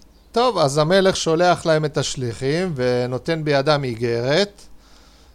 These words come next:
ובאיגרת המלך כותב שהוא לא גוזר דווקא שיבואו, רק הדבר תלוי ברצונם,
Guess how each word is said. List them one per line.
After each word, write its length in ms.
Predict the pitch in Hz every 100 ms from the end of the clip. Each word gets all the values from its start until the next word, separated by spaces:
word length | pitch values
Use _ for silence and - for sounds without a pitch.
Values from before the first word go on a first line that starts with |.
| - 104
ובאיגרת 920 | 107 120 131 139 143 202 262 254 240
המלך 340 | 220 247 226
כותב 720 | - 214 208 262 262 240 262 269 233 - - -
שהוא 360 | - - 170 202
לא 140 | 277
גוזר 420 | 254 262 247 247
דווקא 360 | 220 214 - 214
שיבואו, 720 | - 180 165 147 147 131 110 - -
רק 340 | 156 254 269
הדבר 440 | 233 208 202 269 254
תלוי 340 | 226 220 240
ברצונם, 720 | 208 208 202 190 175 147 123